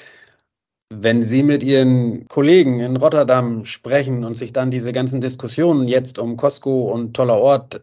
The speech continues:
anschauen, ist da so ein bisschen Belächeln auch dabei, oder wie bewerten Sie das von außerhalb? Ich meine, Hamburg ist natürlich einer der großen Konkurrenten für Rotterdam.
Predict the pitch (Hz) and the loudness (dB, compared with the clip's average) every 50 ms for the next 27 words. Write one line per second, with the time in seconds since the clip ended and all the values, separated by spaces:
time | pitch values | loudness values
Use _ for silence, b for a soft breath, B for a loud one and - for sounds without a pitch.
0 | - - - 123 131 131 131 127 127 - - 123 120 120 117 113 110 107 107 B | -16 -12 -6 -4 -2 -2 -2 -2 -4 -6 -2 -2 -2 0 -2 -2 -4 -6 -8 B
1 | B B B B B B B B B _ _ _ _ _ _ _ - - 110 - | B B B B B B B B B _ _ _ _ _ _ _ -16 -14 -6 -2
2 | 120 117 104 110 107 101 131 127 131 135 127 123 113 104 90 - - - _ _ | 0 0 0 -2 -4 -4 -4 -4 -2 -2 -2 0 -2 -2 -4 -8 -14 -18 _ _
3 | _ _ _ _ _ _ _ - 135 123 120 135 - - 165 170 170 147 156 156 | _ _ _ _ _ _ _ -2 0 2 2 2 2 2 0 0 2 0 0 -2
4 | - - 160 151 - 135 135 151 175 175 170 143 131 120 131 120 120 120 117 131 | 2 2 2 2 4 2 2 4 4 4 4 4 2 0 -2 -6 -6 -4 -2 0
5 | 127 123 127 131 123 123 113 110 110 - - - 117 113 110 113 117 123 - 117 | 0 -2 -2 -6 -10 -6 -6 -6 -6 -6 -6 -6 -6 -4 -2 -2 -2 -2 -2 -4
6 | 110 104 110 107 117 117 117 110 123 131 131 131 127 131 139 131 127 143 127 123 | -4 -4 -2 -2 -2 0 0 0 0 0 0 -2 -4 -2 -6 -4 -4 -4 -6 -4
7 | - 135 127 120 101 120 127 127 117 120 127 127 - 117 127 139 - - 139 127 | -4 -4 -4 -2 -2 -2 -2 0 0 0 -2 -2 0 0 0 0 0 -2 -6 -6
8 | - 123 123 123 127 110 131 151 151 110 110 101 - 107 101 92 104 101 104 101 | -4 -6 -6 -4 -4 -2 0 0 0 -2 -6 -10 -8 -8 -4 -4 -4 -4 -4 -4
9 | 95 98 98 98 92 - _ | -4 -4 -6 -6 -10 -14 _